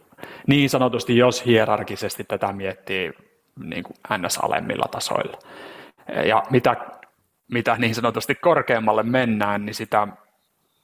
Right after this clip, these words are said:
ää, useammin tää johtajapositio koetaan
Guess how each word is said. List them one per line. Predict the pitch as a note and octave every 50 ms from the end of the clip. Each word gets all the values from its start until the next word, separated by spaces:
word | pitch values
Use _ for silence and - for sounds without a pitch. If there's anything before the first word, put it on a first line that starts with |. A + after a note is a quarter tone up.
| _ _ _ - -
ää, | A#2+ - G#2 - D#2+ -
useammin | - A2+ - - A2+ G2+ G2 G2 F#2 F#2+ G2+ G2 F2+ - - - _ _
tää | - G#2+ F2+ F2 F2 - - -
johtajapositio | G#2+ A#2+ A2 G2+ - - - A2+ A2+ - - - - - - G2 G#2 - - F#2 F#2+
koetaan | - - - G2+ F#2 D#2+ D#2+ - - - - E2 E2 -